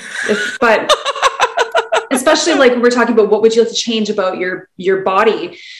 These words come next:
Speaker 2: Yeah.
Speaker 1: I mean, actually, and, and on all seriousness, to bring it to mental health for a second, I mean, I actually feel <sighs> there, there's just such a,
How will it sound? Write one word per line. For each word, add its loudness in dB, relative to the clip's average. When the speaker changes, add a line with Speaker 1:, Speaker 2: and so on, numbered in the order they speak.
Speaker 2:
Yeah. 0
Speaker 1:
I 6
mean, 2
actually, 2
and, -2
and 4
on 4
all 4
seriousness, -2
to 2
bring 4
it 0
to 0
mental 0
health -4
for -2
a -4
second, -2
I 0
mean, 0
I 2
actually -2
feel 2
<sighs> -20
there, 4
there's 0
just -4
such -2
a, 2